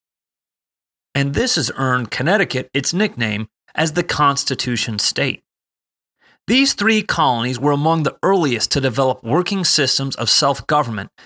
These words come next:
in what became a period of prolific establishment and growth for the British North American colonies. They also spanned the spectrum of independence enjoyed by the various settlements. On one end, Virginia and Massachusetts were royal colonies,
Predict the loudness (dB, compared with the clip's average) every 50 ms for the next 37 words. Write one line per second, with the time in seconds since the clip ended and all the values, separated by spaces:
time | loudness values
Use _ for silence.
0 | -20 _ _ -20 -20 _ -4 0 2 2 2 2 2 0 -2 -2 0 0 0 2
1 | 0 0 0 -2 -4 -2 0 0 2 2 2 2 0 -2 -4 _ -4 -2 -2 0
2 | 2 0 0 0 0 -2 -2 -2 -2 0 0 2 2 2 0 -2 -2 -2 -4 -4
3 | -4 -4 -4 0 2 2 2 2 0 -2 -6 -6 -6 -6 -6 -4 -2 0 0 2
4 | 0 -2 -4 -4 -4 -2 -2 0 0 -2 0 2 2 2 0 -2 -4 -6 -2 -2
5 | 0 0 0 -2 -2 -4 -6 -6 -8 -8 -12 _ _ _ _ _ _ _ _ _
6 | -20 -10 -2 0 2 4 4 4 2 2 2 2 2 2 2 2 2 2 2 2
7 | 2 0 2 2 2 0 0 0 0 -2 -2 -2 -2 -2 -2 -2 -2 -2 0 0
8 | 2 2 0 -2 -2 -2 -2 0 0 0 2 2 2 2 0 0 -2 -2 -2 0
9 | 0 0 2 2 0 0 0 0 -2 -4 -6 -10 -10 -10 -12 -12 _ _ _ _
10 | _ _ _ _ _ _ _ _ _ _ _ _ _ _ _ _ _ _ _ _
11 | 0 0 2 2 0 0 2 2 2 2 2 0 -2 -4 -6 -6 -6 -8 -10 _
12 | _ _ -6 -4 -2 0 2 2 2 2 2 0 0 0 0 2 2 2 2 2
13 | 0 -2 -4 -6 -6 -4 -4 -4 -4 -4 -4 -4 -4 -4 -4 -2 0 2 2 2
14 | 2 0 0 0 2 2 2 2 -2 -2 -4 -8 -12 -14